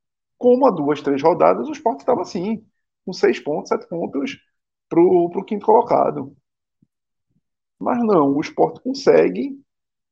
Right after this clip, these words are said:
por se igualar em jogos a times como Tombense, ter pouca ambição em jogos ganháveis,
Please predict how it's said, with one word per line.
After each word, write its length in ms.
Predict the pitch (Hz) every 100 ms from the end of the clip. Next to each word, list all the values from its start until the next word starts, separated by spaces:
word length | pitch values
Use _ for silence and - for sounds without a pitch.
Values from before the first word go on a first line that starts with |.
| _ _ _ _ _ _ _ _ _
por 420 | 165 160 143 120 - - - _ _
se 200 | - - 175
igualar 800 | 151 165 143 160 - - - - - _ _ _ _ _ _ _ -
em 140 | 165
jogos 500 | 127 127 120 117 123
a 60 | 151
times 360 | - 196 320
como 440 | - 196 170 147 - _ _ -
Tombense, 760 | 185 147 139 139 - - - - _ _ _ _ _ _ _ _ _ _ _ _ _ _ _ _ _ _ _ _ _
ter 220 | 175 -
pouca 260 | 214 254 359
ambição 680 | 311 269 170 139 123 117 - -
em 120 | 165
jogos 680 | 135 135 127 147 - - - - _
ganháveis, 920 | 147 160 180 139 135 - - 220 -